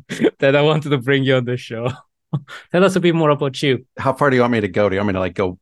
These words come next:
Speaker 2: far back about me or just a quick overview?
Speaker 1: How did you start in cyber? How did you s-, like, you're a data scientist at heart, and how did you get in that intersection between data science,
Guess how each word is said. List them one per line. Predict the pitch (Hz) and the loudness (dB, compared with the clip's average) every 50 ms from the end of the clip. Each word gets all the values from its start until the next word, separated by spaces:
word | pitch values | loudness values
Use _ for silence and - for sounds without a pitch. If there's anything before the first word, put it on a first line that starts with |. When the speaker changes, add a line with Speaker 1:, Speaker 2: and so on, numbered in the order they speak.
| _ | _
Speaker 2:
far | _ - - 110 104 95 | _ -2 0 0 0 0
back | 85 98 95 107 135 147 - | 0 -2 -2 -2 -2 -4 -4
about | 143 127 143 139 139 139 | -4 -4 -2 -2 -2 -2
me | 139 143 156 156 | -2 -2 -2 -2
or | 151 120 104 95 90 80 - _ _ _ | -2 -2 -2 -4 -6 -8 -14 _ _ _
just | - 120 104 - | -8 -8 -6 -4
a | 113 104 95 - _ _ _ | -4 -4 -4 -8 _ _ _
quick | - - 139 - - | -4 -4 -2 0 2
overview? | 113 101 95 87 87 - 85 85 - | 2 0 0 -2 -8 -12 -14 -14 -14
Speaker 1:
How | - - 175 | -6 -4 -4
did | 185 196 180 185 | -2 -2 -2 -4
you | 185 156 | -4 -4
start | - - 151 147 147 139 139 | -2 -2 0 0 2 0 0
in | 127 120 | -4 -6
cyber? | 110 - 120 117 123 123 104 107 92 | -6 -4 -2 -2 0 0 -2 -4 -4
How | - 135 143 | -2 -2 -2
did | 151 160 143 139 | -2 -2 -4 -4
you | 147 | -4
s-, | 131 - - - _ _ | -6 -6 -8 -14 _ _
like, | - 156 - - | -4 -4 -4 -2
you're | 147 143 147 156 156 | 0 2 4 4 4
a | 151 | 4
data | 135 151 139 139 | 4 2 2 2
scientist | 117 - 135 127 123 120 113 110 - 107 104 - - | 2 0 0 0 0 0 0 -2 -2 -4 -6 -6 -4
at | - 117 117 - | -2 -2 -2 0
heart, | - 127 131 131 110 107 107 104 - | 0 0 2 2 2 2 0 -2 -4
and | - 131 120 | -4 -4 -4
how | 113 - 143 170 | -2 0 -2 0
did | 165 170 160 143 - | 2 0 0 0 -2
you | 139 135 | -4 -4
get | 123 127 123 123 120 - | -2 0 0 0 0 -2
in | 113 117 117 113 | -2 -4 -2 0
that | 120 120 117 117 | 0 0 0 -2
intersection | 113 120 117 - 131 117 - - 120 110 - - - 113 110 | -4 -6 -4 -6 -6 -8 -4 -2 -2 -2 -2 -4 -6 -6 -4
between | 98 110 104 - - 110 107 110 104 | -4 -6 -6 -4 -4 -4 -2 -2 0
data | 120 120 117 127 117 | 0 0 0 0 -2
science, | - - 127 117 113 113 110 113 110 110 113 113 110 110 98 - - | -2 -2 -2 -2 0 0 -2 -2 -2 -2 -2 -4 -4 -6 -8 -10 -16